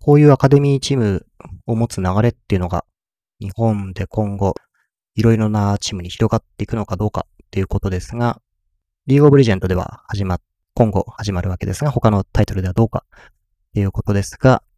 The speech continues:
これをやるにもやはり金銭的な負担とか、受け皿となる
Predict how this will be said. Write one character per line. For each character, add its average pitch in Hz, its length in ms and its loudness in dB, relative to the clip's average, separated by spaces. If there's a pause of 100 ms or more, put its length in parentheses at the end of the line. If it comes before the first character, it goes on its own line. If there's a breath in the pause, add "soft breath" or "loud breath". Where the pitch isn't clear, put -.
(720)
こ - 120 -20
れ 151 80 -2
を 147 60 2
や 123 100 4
る 143 100 6
に 135 80 4
も 95 120 0
や 90 80 -2
は 98 60 -4
り 98 100 -4
金 131 260 -6
銭 135 200 -4
的 123 180 -4
な 117 160 0
負 - 100 -8
担 104 360 -2
と - 160 -4
か、 - 260 -6 (640)
受 123 200 4
け 117 40 6
皿 104 260 2
と 98 200 -4
な 98 100 0
る 92 200 -4